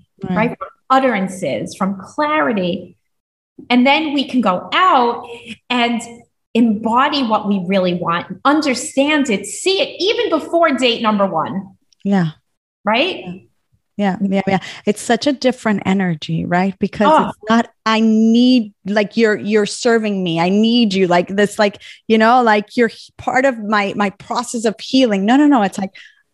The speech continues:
Speaker 1: "I'm complete. You're complete. We can
Speaker 2: Right.
Speaker 1: embark on a journey together." It's just so different.
Speaker 2: It's so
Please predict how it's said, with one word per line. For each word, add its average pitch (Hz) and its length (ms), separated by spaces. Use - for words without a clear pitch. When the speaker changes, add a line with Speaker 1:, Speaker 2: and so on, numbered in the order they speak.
Speaker 1:
"I'm 190 220
complete. 240 640
You're 208 220
complete. 220 580
We 196 80
can 285 160
Speaker 2:
Right. 466 160
Speaker 1:
embark 208 300
on 214 80
a 190 80
journey 196 320
together." 180 480
It's - 160
just - 320
so 339 400
different. 330 880
Speaker 2:
It's 508 240
so 523 60